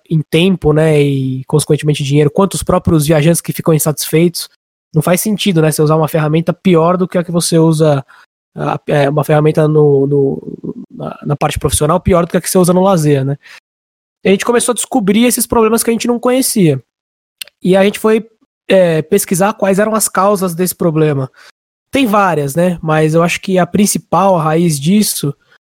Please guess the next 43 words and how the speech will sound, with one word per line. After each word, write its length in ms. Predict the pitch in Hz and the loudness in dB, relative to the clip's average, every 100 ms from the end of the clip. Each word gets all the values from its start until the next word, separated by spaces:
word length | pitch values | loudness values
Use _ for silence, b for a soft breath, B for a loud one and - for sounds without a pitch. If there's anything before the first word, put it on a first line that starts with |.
| _ _ | _ _
tá 380 | - 175 180 180 | -2 2 2 2
em 60 | 180 | 0
como 180 | 190 196 | 0 2
o 20 | |
mercado 320 | 196 190 190 | 0 0 0
tá 80 | 190 | 0
estruturado. 680 | 185 190 202 170 165 156 151 | -2 -2 0 2 2 0 0
O 20 | |
mercado 260 | 160 165 | -2 -2
tá 80 | 185 | -2
estruturado 560 | 190 202 202 175 156 147 | 0 0 2 0 2 -2
com 220 | - 160 | -4 -2
grandes 320 | 160 196 175 | 0 0 0
agências, 640 | 165 147 160 233 240 175 151 | 0 0 2 0 0 -2 0
né? 200 | 175 170 | -2 -2
Que 380 | - 151 139 - b b - | -2 -4 -4 -8 b b -4
muitas 240 | 160 165 | 0 0
vezes 140 | 156 151 | 0 0
no 80 | |
mercado 340 | 151 151 156 151 | 0 0 -2 -2
você 220 | 147 - | -2 -2
vai 140 | 147 | 0
ouvir 180 | 147 143 | 0 0
com 140 | - 151 | -4 -2
o 40 | |
nome 160 | 147 147 | -2 0
de 120 | 147 | -2
T 140 | - | 0
M 180 | 160 151 | 0 0
C. 380 | 143 - 208 214 b b _ | -2 2 2 0 b b _
Então, 160 | - 240 | -2 0
T 80 | 254 | 0
M 140 | 262 | 0
C 140 | - 247 | 0 0
é 40 | |
uma 160 | 240 214 | 0 0
Flytour, 800 | 220 226 214 220 220 180 165 | 0 -2 0 4 4 6 4
uma, 520 | 160 165 160 147 139 131 B B - | 2 2 0 0 -2 -6 B B -6
a, 540 | 147 147 139 143 - | -2 -2 -4 -10 -12
a 40 | 151 | -6
Carlson 340 | 170 175 180 | -2 0 0
Wagon 240 | 165 160 165 | 0 2 2
Lee, 640 | 165 196 190 180 165 147 | 4 4 4 4 4 0